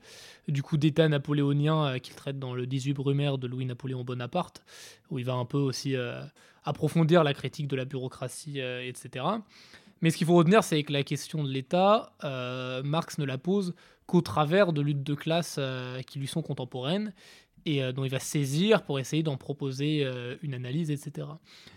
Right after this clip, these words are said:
Et toutes les personnes qui ont essayé de récupérer, euh, tel ou tel paragraphe de Marx pour en faire une théorie générale de l'État,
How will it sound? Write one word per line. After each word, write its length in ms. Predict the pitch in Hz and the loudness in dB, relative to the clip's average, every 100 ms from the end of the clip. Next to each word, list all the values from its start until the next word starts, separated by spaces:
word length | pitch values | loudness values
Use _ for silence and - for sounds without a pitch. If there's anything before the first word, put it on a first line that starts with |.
| _ - | _ -2
Et 120 | 170 | -2
toutes 160 | 208 | 2
les 80 | 208 | 4
personnes 400 | 202 208 220 208 | 6 6 6 4
qui 80 | 170 | 2
ont 80 | 151 | 0
essayé 320 | 143 151 160 | 0 2 2
de 100 | 151 | 2
récupérer, 680 | 139 135 - - 147 151 139 | 0 -2 -8 -6 -2 0 0
euh, 120 | 131 | -2
tel 260 | 147 156 | 0 0
ou 100 | 147 | 0
tel 380 | 139 156 151 139 | -4 -4 -4 -4
paragraphe 640 | - 156 143 151 143 165 143 | -2 0 2 0 2 0 0
de 100 | 147 | 0
Marx 440 | 147 151 - - | 0 0 -2 -16
pour 140 | - | -14
en 40 | 127 | -10
faire 160 | - | -8
une 120 | 131 131 | -8 -6
théorie 280 | 143 135 | -4 -2
générale 500 | 143 139 143 139 147 | -2 -2 -2 -2 -2
de 100 | 139 | -2
l'État, 380 | 123 123 202 208 | -6 -2 2 0